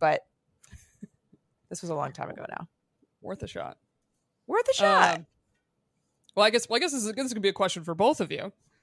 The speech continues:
Speaker 2: How do you feel online dating versus matchmaking?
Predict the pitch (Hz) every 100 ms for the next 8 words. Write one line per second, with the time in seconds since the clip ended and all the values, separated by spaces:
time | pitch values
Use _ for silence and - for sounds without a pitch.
0 | _ _ _ _ _ _ _ _ _ _
1 | - 254 294 285 277 262 240 214 226 220
2 | 214 208 208 202 202 196 240 269 160 -
3 | -